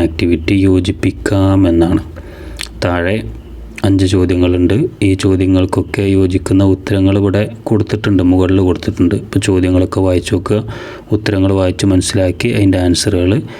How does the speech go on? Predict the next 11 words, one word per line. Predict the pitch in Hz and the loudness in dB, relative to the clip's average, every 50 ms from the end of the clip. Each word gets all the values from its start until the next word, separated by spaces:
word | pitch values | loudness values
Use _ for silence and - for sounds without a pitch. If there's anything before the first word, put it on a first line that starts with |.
| - - - - 117 | -16 -18 -8 -4 -2
എഴുതാനുള്ള | 107 98 92 90 85 87 87 87 82 - | 0 0 0 0 2 2 2 0 0 -2
സ്ഥലത്തേക്ക് | - 95 87 80 - 104 - - 87 | -4 -4 -4 -2 -2 -4 -2 -2 -4
എടുത്ത് | 85 82 - 95 | -4 -2 -2 -2
എഴുതുക. | 85 82 90 95 110 - - - - - - - - - - - - | 0 0 0 -2 -2 -4 -6 -12 -16 -16 -14 -14 -14 -14 -14 -10 -6
ഇവിടെ | 117 113 113 110 | -4 -2 -2 -2
ഓപ്ഷനുകൾ | 107 - - 117 107 110 110 110 113 | -2 -2 0 2 2 4 4 4 4
എന്തൊക്കെയാണ് | 110 107 107 107 110 110 104 | 2 2 2 2 2 4 4
വന്നിരിക്കുന്നത്? | 104 104 - - 104 104 101 101 104 101 98 | 4 4 2 2 2 4 4 4 4 2 2
വുളു | 101 95 92 98 98 98 101 160 104 92 - | 2 2 2 2 2 2 2 0 0 0 0
ചെയ്യൽ, | 101 90 87 87 87 87 98 104 107 - - - - - - - - - - - - | 0 0 2 2 2 2 2 0 0 -2 -6 -10 -16 -16 -18 -20 -20 -20 -14 -10 -6
ഖുലുഖി, | - 120 117 107 98 92 87 - - 98 92 90 | -2 0 2 2 2 2 0 -2 -2 0 2 2